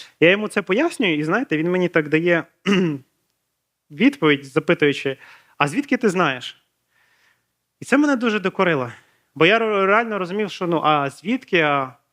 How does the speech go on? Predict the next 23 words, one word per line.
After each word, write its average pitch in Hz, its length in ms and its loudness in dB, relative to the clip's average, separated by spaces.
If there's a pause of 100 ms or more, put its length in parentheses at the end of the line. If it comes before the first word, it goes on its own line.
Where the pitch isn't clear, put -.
безпосередньо 160 680 -2
знаю 151 340 -4
історію 147 440 0
цієї 139 300 0
жінки. 135 420 -8 (1160)
І 151 60 2
мені 226 200 4
стало 220 680 2 (260)
соромно, 185 760 0 (600)
а, 139 380 0 (180)
через 160 260 0
те, 185 140 2
що 147 440 -2 (1600)
для, 143 480 0
ну, 175 160 -2
для 143 140 0
свого 165 280 0
друга 175 320 2
я, 147 220 0
знаєте, 160 300 -2
не 147 100 -2
показав 156 460 -2
приклад 147 440 -2